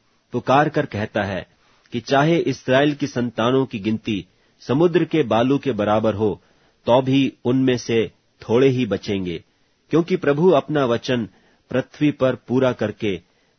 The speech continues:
धार्मिकता से शीघ्र उसे सिद्ध करेगा।" जैसा यशायाह ने पहले भी कहा था कि "यदि सेनाओं का प्रभु हमारे लिए कुछ वंश न छोड़ता, तो हम सदोम की नाई हो जाते और अमोरा के सरीखे ठहरते।"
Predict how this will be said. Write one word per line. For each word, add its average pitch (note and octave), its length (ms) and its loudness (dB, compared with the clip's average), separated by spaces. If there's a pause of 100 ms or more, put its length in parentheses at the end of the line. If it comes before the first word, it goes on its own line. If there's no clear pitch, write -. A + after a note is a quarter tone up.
धार्मिकता B2 640 -2
से A2+ 240 -6
शीघ्र B2+ 540 -6
उसे A2 300 -6
सिद्ध A2+ 360 -8
करेगा।" F#2+ 520 -6 (580)
जैसा A2+ 320 -4
यशायाह A#2 540 -2
ने A2 260 -4 (520)
पहले C3+ 300 2
भी C#3 140 0
कहा G#2+ 260 -8
था F#2 380 -10 (320)
कि A#2 120 0
"यदि D#3+ 180 2
सेनाओं C#3 420 2
का D3 140 -2
प्रभु B2 320 -2
हमारे B2 380 0
लिए B2 180 0
कुछ - 320 -8
वंश A#2 380 -2
न B2 140 0
छोड़ता, G2 640 -6 (400)
तो A#2 80 -2
हम B2+ 200 0
सदोम A#2+ 420 0
की B2 140 -6
नाई G#2+ 240 -2
हो G2+ 140 -4
जाते F#2+ 480 -6 (400)
और A2+ 240 0
अमोरा A#2+ 360 2
के A2 180 -2
सरीखे G2+ 520 -6
ठहरते।" F#2+ 580 -10